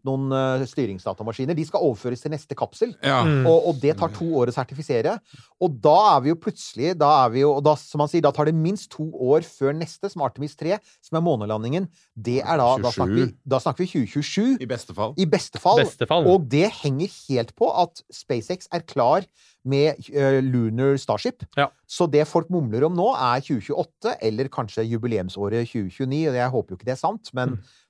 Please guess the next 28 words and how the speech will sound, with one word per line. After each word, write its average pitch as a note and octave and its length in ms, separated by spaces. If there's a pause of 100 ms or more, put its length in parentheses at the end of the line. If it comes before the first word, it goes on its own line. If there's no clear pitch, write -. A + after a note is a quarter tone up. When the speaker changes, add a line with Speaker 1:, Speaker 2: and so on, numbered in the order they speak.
Speaker 1:
folkens, C3+ 320
bare B2 160
vær A#2 140
forberedt A2 500
på A2+ 120
Speaker 3:
Ja D#3 100
Speaker 1:
det. D#3 60 (200)
Speaker 3:
da. C#3 80
Speaker 1:
Det D#3 80
er E3+ 60
Space D3+ 300
is E3 100
hard, E3+ 240
og C#3+ 80
det D3+ 60
er D#3 40
mange C#3 200
mot, B2+ 280
mot, D3 160 (120)
mye C#3+ 180
motgang, C#3 440
så D#3+ 280 (240)
ja, F3 320 (120)
eh, B2 600
Jeff F#3 260
Bezos, D#3 440
sånn D#3+ 160
der C3 140